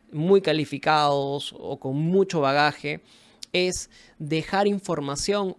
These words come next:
o dejar ideas o dejar opiniones en el camino, eh, en pro de tener un texto que vaya directo a las cosas, que aborde los temas,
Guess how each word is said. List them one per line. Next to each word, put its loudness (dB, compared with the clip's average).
o -4
dejar -4
ideas 0
o -6
dejar -2
opiniones -2
en -6
el -6
camino, 0
eh, 0
en -2
pro 6
de 2
tener -2
un -2
texto -4
que -4
vaya 2
directo -4
a -8
las -10
cosas, -6
que -2
aborde 6
los -6
temas, -2